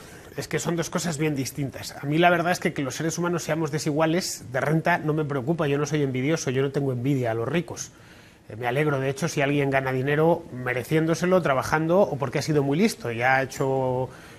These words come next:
eh, una operación inteligente. No tengo envidia. La, a mí la envidia no me mueve. A los liberales generalmente la envidia no nos mueve. Nos mueve la admiración por la gente que se lo merece. Ahora, la pobreza sí me preocupa y me preocupa a mí como a todos los liberales.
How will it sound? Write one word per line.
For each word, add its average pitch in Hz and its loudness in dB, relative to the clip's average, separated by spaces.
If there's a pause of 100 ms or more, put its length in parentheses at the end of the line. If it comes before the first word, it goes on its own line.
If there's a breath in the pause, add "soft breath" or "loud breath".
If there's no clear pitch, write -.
(100)
eh, 127 -2
una 147 2
operación 139 2
inteligente. 139 0 (100)
No 143 -2
tengo 160 6
envidia. 107 -4 (100)
La, 107 -8
a 110 -8
mí 156 0
la 156 2
envidia 170 4
no 160 2
me 143 0
mueve. 117 -2
A - 0
los 127 -2
liberales 147 0
generalmente 160 -2
la 131 0
envidia 143 0
no 123 -4
nos 110 -8
mueve. 98 -8 (360 loud breath)
Nos 127 -6
mueve 170 4
la 180 4
admiración 160 4
por 156 -2
la 131 -6
gente 156 -2
que 131 -4
se 139 -4
lo 120 -4
merece. 117 -10 (480 loud breath)
Ahora, 165 6
la 135 2
pobreza 156 2
sí - 2
me 156 2
preocupa 131 0
y 117 -4
me 123 -4
preocupa 127 -2
a 160 4
mí 175 4
como 185 2
a 135 0
todos 127 0
los 117 -2
liberales. 135 2